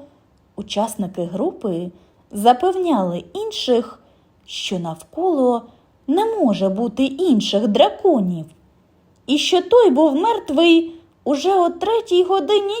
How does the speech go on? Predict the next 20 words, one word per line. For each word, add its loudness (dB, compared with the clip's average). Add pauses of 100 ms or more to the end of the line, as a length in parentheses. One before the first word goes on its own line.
(120)
дня. -6 (1000)
Саме -2
тоді -4
вони -2
його 0
й 2
знайшли. -2 (1080)
Тож -8
мало 0
ймовірно, 2 (240)
що -2
за 2
кілька 2
годин 2
до -2
того 2 (400)
він -4
міг 0
кого-небудь -4
убити. -4